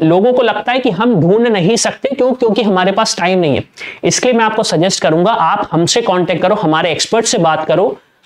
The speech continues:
हम आपको बताएंगे कि आपकी profile के basis पे, आपकी profile के basis पे क्या सही option है और क्या गलत option है।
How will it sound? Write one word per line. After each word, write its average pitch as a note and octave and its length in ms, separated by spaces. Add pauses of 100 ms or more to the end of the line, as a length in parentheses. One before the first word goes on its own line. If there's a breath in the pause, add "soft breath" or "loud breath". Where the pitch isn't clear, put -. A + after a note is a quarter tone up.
(200)
हम D4 180
आपको B3 260
बताएंगे F#3 420
कि A3 280
आपकी G3+ 400
profile F#3+ 480
के F#3+ 60
basis D#3 380
पे, - 300
आपकी C4 380
profile F#3 460
के F3+ 60
basis D3+ 400
पे C4+ 340 (440 loud breath)
क्या A#3 340
सही F#3+ 440
option F#3+ 520
है G3 360
और D#3+ 240
क्या F#3 400
गलत C#3+ 420
option C3 500
है। C#3 220